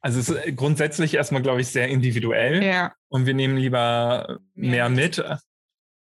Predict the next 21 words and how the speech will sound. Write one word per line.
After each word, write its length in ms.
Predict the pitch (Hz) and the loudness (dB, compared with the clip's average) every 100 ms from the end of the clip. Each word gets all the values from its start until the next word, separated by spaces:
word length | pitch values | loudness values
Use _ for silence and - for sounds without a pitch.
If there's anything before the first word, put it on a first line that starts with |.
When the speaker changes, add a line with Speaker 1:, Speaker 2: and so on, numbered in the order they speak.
| - | -6
Speaker 1:
als 200 | 120 - | -6 -4
dass 200 | 123 - | -6 -4
wir 180 | 127 120 | -6 -4
wahrscheinlich 480 | 123 - 120 120 - | -4 -2 -2 -2 -4
irgendwie 280 | 127 117 - | -4 -4 -2
einsetzen 540 | 120 135 135 - 147 | -2 -2 -4 -4 -2
werden 320 | 139 139 143 | 0 0 -2
oder 220 | 139 135 | -2 -2
so. 340 | 127 147 139 151 - | -2 -2 -2 -4 -6
Also 180 | 139 131 | -2 -2
es 120 | 139 | 0
kommt 240 | - 165 160 | 0 2 2
wirklich 240 | 151 160 | 0 -2
drauf 280 | - 113 123 | -2 -2 0
an, 220 | 104 101 | 0 0
was 180 | 117 120 | 0 0
auch 240 | 120 110 | -2 -2
wirklich 440 | 120 110 120 - - | -4 -2 -2 -4 -2
beleuchtet 520 | 120 120 127 123 - | 0 0 0 -4 0
werden 360 | 107 104 107 101 - | 0 0 -2 -4 -6
muss. 560 | - 123 180 - - - | -2 0 0 -2 -8 -12